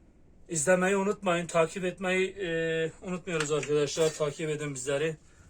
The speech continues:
Bize destek olmayı unutmayın arkadaşlar. Sizden ricam, e, bir nokta dahi olsa, e, yorum yapmayı unutmayalım.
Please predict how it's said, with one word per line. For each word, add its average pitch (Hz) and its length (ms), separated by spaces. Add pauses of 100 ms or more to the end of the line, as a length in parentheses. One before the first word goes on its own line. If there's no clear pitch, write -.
(160)
Bize 160 200
destek 156 400
olmayı 147 300
unutmayın 156 400
arkadaşlar. 156 680 (580)
Sizden 151 440
ricam, 156 420 (680)
e, 143 500
bir 175 200
nokta 165 420
dahi 156 280
olsa, 170 480 (880)
e, 156 60 (680)
yorum 170 300
yapmayı 165 400
unutmayalım. 170 680